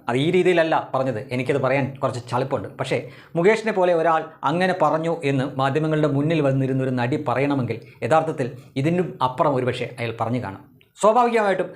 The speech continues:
അദ്ദേഹത്തിൻ്റെ മുൻ ഭാര്യയിൽ ഒരാൾ പറഞ്ഞ ഒരു വാചകം ഓർമ്മ വരുന്നു. തൻ്റെ മുന്നിൽ കൂടെ പോലും മറ്റ് സ്ത്രീകളെ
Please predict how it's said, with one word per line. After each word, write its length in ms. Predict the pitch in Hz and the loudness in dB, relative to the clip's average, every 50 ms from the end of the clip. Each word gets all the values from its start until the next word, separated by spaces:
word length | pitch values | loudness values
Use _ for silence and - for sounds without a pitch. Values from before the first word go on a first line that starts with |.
| - - 170 | -4 0 0
അദ്ദേഹത്തിൻ്റെ 600 | 170 196 202 196 196 190 170 156 160 151 - - 147 | 2 4 2 2 2 0 0 0 0 -2 -2 -2 0
മുൻ 200 | 151 170 180 160 | 0 2 2 2
ഭാര്യയിൽ 360 | 139 151 156 156 156 143 135 | 2 2 4 4 4 2 2
ഒരാൾ 200 | 131 135 120 104 - - - - _ _ _ - | 2 2 0 -2 -4 -10 -18 -20 _ _ _ 2
പറഞ്ഞ 300 | 151 147 151 156 147 143 147 | 2 2 2 2 0 0 2
ഒരു 120 | 147 147 | 2 2
വാചകം 380 | 139 135 139 135 139 135 135 135 - | 4 4 2 2 2 -2 -4 -4 -2
ഓർമ്മ 200 | 127 127 131 131 | 0 0 2 2
വരുന്നു. 240 | 120 110 104 101 101 - - - _ _ _ - | 0 0 -2 -4 -6 -12 -18 -20 _ _ _ 0
തൻ്റെ 200 | 151 156 180 185 | 0 2 4 2
മുന്നിൽ 280 | 180 175 170 175 190 185 | 2 2 2 2 2 2
കൂടെ 200 | 185 - 190 180 | 2 2 0 2
പോലും 500 | - 170 165 156 143 131 131 - - - - _ - | 2 2 2 2 2 0 -4 -8 -14 -20 -10 _ -2
മറ്റ് 240 | 151 151 156 190 180 | -2 0 0 0 0
സ്ത്രീകളെ 600 | 185 - 165 156 160 156 156 156 156 160 - | 0 0 0 2 2 4 4 2 2 0 -4